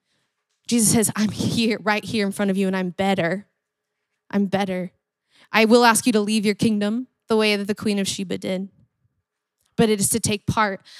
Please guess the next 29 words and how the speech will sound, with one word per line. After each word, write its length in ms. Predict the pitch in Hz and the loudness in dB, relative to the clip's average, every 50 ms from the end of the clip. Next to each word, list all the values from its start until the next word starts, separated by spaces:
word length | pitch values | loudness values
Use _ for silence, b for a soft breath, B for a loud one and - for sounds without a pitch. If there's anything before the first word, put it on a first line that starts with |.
| B B - | B B -8
of 80 | 196 175 | -6 -6
the 80 | 190 | -4
kingdom 560 | - - - 247 214 214 208 202 196 190 190 B B B - | -2 0 0 0 0 -2 -2 -2 -4 -4 -6 B B B -4
that 100 | 214 202 | -2 -2
I 120 | 190 185 | -2 -2
am 240 | 185 190 190 190 - - | -4 -6 -6 -8 -8 -8
making, 380 | 202 196 190 - 196 190 196 | -8 -8 -8 -6 -8 -6 -6
the 80 | 196 196 | -6 -4
kingdom 480 | - - 240 240 233 226 220 208 208 | -2 -2 0 0 2 2 2 0 0
that 120 | 196 196 190 | 0 0 0
I'm 140 | 190 190 196 | 2 0 0
inaugurating, 720 | 190 185 196 196 208 208 196 202 202 196 196 190 190 190 | 0 2 4 4 4 4 2 0 -2 0 0 -2 -2 -4
heaven 480 | - - - 233 220 208 226 214 208 | -6 -2 0 0 2 2 0 0 0
on 240 | - 190 190 185 - - | 0 -2 -2 -2 -2 0
earth, 260 | 220 208 190 185 - | 0 0 0 -2 -4
that 80 | - 202 | -6 -2
you 180 | 214 240 240 | -2 2 2
are, 180 | 226 196 196 185 B B B B B | 4 2 2 0 B B B B B
you 120 | 247 240 | -2 0
can 180 | - 240 226 208 | 0 -2 -4 -4
participate 800 | - 226 202 - - - 233 - - - - - 190 180 - | -6 -6 -4 -4 -4 -2 -2 -2 -2 -4 -6 -12 -14 -14 -14
in. 260 | - - - - 208 - _ _ B B B B B B - | -14 -16 -16 -16 -18 -18 _ _ B B B B B B 0
You 100 | 240 254 | 2 4
don't 180 | 262 254 247 | 4 4 2
just 180 | 240 240 - - - | 0 -2 -2 -4 -10
have 200 | - - 226 - | 0 0 0 2
to 100 | - 240 | 2 -4
come 260 | 214 - 226 226 226 214 | -2 0 0 2 2 0
and 160 | 208 202 | 0 -2